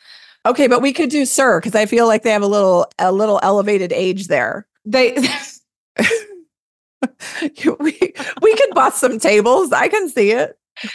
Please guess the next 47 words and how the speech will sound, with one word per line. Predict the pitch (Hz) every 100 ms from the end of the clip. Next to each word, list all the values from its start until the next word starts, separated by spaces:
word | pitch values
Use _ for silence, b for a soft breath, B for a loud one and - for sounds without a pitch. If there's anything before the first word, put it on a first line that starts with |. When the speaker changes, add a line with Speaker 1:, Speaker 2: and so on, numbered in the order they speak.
| B
Speaker 2:
Listen, | 339 - 330
if | 277 247
we're | 277 320
gonna | 392 403
get | 330 294
the | 262
good | 214 240 240
scoop, | - - 220 226 277 -
the, | 208 208
that | 214 190 185
good, | 220 226
good, | 269 269 285 254 B B -
then | 233 226 226
Speaker 1:
Yeah. | 233 262
Speaker 2:
we | 294
are | 285 269 247
willing | 226 226 226 220 208
to | 202
put | 233 226
on | 208 220 214 214 208
our | 196 185 180
matching | 190 202
Speaker 1:
Disguises | 208 254 254 285 320 302 285 294
and | 226 214
show | - - 233
up. | 214 156 - _ -
Speaker 2:
and, | 269 269
and | 247 254
hold | 240 247 247 269
a, | 262 233 208 233
a |
drink | 196 226 240 240
at | 247
the | 233
beginning | 226 240 240 233
and | 214
spill | 208 214 208 240 240
Speaker 1:
Yeah. | 240
Speaker 2:
it | 240
as | 202 208 202 202 202 185
they | 202 196
do | 196 214 214
in | 185
the | 185
promos. | 185 220 214 202
Speaker 1:
Mm-hmm. | 214
Speaker 2:
But | 208 -